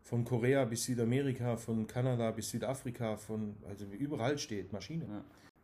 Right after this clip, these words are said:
Speaker 2: Nehmt ihr die jedes Mal vor Ort dann auch in, in Betrieb? Also geht dann jemand von euch mit und stellt die auf oder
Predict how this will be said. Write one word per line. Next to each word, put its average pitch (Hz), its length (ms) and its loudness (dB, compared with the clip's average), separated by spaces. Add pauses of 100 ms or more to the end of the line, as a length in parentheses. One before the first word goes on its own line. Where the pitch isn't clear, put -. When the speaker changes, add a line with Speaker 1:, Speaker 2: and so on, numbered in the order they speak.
Speaker 2:
Nehmt 131 180 4
ihr 131 60 4
die 120 180 0
jedes 123 260 0
Mal 120 160 0
vor 117 180 -4
Ort 123 220 -4
dann 120 160 0
auch 110 340 -4 (220)
in, 107 240 -4
in 107 200 -2
Betrieb? 139 500 -6
Also 113 200 -4
geht 131 220 -4
dann 123 100 0
jemand 117 240 0
von 117 120 -4
euch 117 200 -4
mit 143 240 -4
und 113 240 -2
stellt 113 260 -6
die 110 100 -6
auf 143 280 -2
oder 104 340 -2